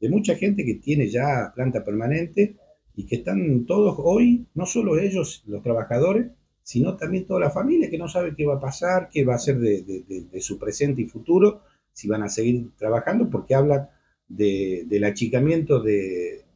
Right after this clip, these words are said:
de, de esa estructura en casi un cuarenta por ciento. Y, y la verdad que nosotros como legisladores provinciales estamos muy preocupados, porque ya lo hemos vivido con distintos organismos que había en la provincia,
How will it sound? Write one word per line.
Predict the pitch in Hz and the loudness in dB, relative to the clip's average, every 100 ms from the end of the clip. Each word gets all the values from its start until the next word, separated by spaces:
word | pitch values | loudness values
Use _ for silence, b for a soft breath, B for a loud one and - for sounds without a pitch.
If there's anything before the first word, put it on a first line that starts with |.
| _ | _
de, | 92 92 | -14 -8
de | 110 127 | 2 2
esa | 135 139 | 4 0
estructura | - 165 160 226 240 247 131 | 0 -2 0 2 4 4 0
en | 92 90 | -4 -8
casi | 110 - 92 | -10 -10 -10
un | |
cuarenta | 101 104 - - | -8 -8 -10 -12
por | 117 | -12
ciento. | 233 202 - 87 | -10 -10 -10 -10
Y, | 82 80 - | -12 -12 -14
y | 92 | -6
la | 98 | -2
verdad | 101 131 143 | 2 2 2
que | 131 107 - _ _ _ - | 0 -2 -6 _ _ _ -14
nosotros | 101 139 143 123 | -2 0 2 4
como | 120 107 | 4 4
legisladores | 101 110 110 127 139 135 | 0 0 0 4 4 2
provinciales | 117 120 - 160 160 165 170 143 | 2 0 0 0 2 0 0 -2
estamos | - 107 101 104 | -8 -10 -6 -2
muy | 135 | 0
preocupados, | 139 139 151 170 170 175 180 - _ _ _ _ | 2 2 2 2 2 2 0 -4 _ _ _ _
porque | 95 87 - 92 | -14 -14 -10 -2
ya | 110 | 2
lo | 117 | 4
hemos | 117 98 | 2 2
vivido | 107 120 147 143 - | 2 4 4 4 2
con | 113 135 143 110 95 92 | 2 4 4 0 -2 -4
distintos | 101 101 135 147 131 | -6 -4 -4 0 0
organismos | 123 139 202 156 | 2 0 0 -2
que | 90 | -4
había | 95 107 | -4 -4
en | |
la | 104 | -2
provincia, | 123 143 156 147 160 190 | 2 4 4 2 -2 -6